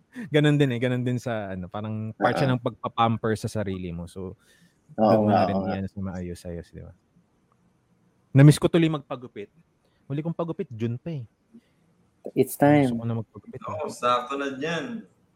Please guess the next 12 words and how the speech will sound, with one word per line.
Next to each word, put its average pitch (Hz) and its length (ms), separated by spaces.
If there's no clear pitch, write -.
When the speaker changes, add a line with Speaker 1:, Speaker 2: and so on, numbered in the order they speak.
Speaker 3:
Pagupit 131 480
na. 160 420
Speaker 2:
Pero, 220 200
Speaker 1:
Hmm. 95 80
Speaker 2:
nek-, 220 320
ah, 202 580
nakakaapekto 202 840
din 170 180
ba 160 100
sa 156 120
inyo, 139 160
halimbawa, 123 640